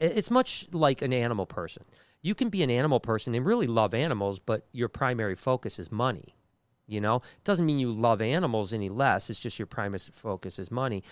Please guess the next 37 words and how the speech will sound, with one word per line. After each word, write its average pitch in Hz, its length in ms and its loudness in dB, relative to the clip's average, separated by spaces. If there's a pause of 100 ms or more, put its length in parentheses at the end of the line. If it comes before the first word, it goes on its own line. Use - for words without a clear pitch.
(300)
And 131 160 0
then 123 140 2
sometimes 120 640 0
money 117 420 0
can 107 200 -8
become, 101 640 -4 (200)
can 107 180 -8
fog 117 400 2
your 92 160 -6
love 87 240 -4
of 82 100 -6
animals. 95 540 -6 (260)
And 156 100 0
I 185 60 2
almost 220 280 2
feel 139 220 0
like 110 220 0
that 104 280 2
might 107 200 -4
be 101 120 -8
the 95 100 -4
way 92 280 -2
with 92 220 -6
some 101 200 -6
of 95 60 -6
these 95 200 -8
guys, 87 320 -6
is 98 120 -10
that 92 200 -4 (120)
they 135 140 -4
started 151 500 -2
loving 101 380 0
God. 87 420 -4
They, 101 120 -4
they 104 280 -6
wanted 101 420 -2
to, 92 180 -6